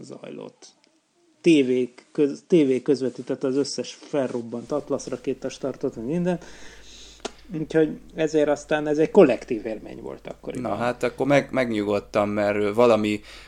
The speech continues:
Speaker 2: hasonló érzés kell nekem is, amit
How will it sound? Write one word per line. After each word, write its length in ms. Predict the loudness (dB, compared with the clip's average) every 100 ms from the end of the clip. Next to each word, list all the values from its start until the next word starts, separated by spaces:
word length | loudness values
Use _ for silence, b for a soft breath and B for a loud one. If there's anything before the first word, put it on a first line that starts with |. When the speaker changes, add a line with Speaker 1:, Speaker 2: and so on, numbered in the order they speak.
| B
Speaker 2:
hasonló 920 | 2 2 2 2 2 2 2 2 -2 -6
érzés 560 | 0 0 0 -2 -2 -2
kell 220 | 0 2
nekem 340 | 0 -2 -2
is, 140 | -2 -2
amit 320 | -2 -4